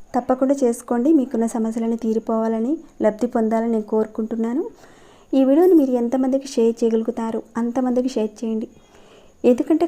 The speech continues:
కష్టాల్లో ఉన్నవారు తొంభై తొమ్మిది శాతం మంది జాతకంలో ఇలాంటి దోషాలతోనే ఇబ్బందులు పడుతూ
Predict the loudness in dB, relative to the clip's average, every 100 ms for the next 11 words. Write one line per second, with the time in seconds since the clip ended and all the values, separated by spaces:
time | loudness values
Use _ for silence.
0 | 0 -2 2 4 4 4 0 -2 2 2
1 | 2 0 0 0 0 0 -2 -2 -4 -2
2 | -2 -2 -4 -4 -4 -2 -2 0 0 -2
3 | -4 -2 0 -2 -2 -4 -4 -2 -2 -2
4 | -2 -2 -4 -4